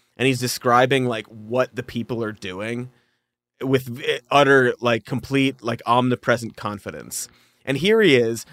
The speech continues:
The doctor pads out of the room, or at least it sounds like it. Yeah, so just from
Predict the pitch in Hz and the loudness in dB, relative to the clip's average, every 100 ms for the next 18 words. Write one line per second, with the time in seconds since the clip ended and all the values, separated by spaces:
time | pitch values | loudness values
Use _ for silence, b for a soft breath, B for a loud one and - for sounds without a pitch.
0 | B 143 190 175 160 147 135 131 123 113 | B 4 4 4 2 4 4 4 2 0
1 | - 269 160 165 147 110 - 156 185 123 | 6 8 8 6 4 0 2 4 4 0
2 | 104 104 120 - 220 147 131 175 190 - | -4 -4 -4 2 4 4 0 -4 -6 -10
3 | 170 214 196 | -6 -2 -2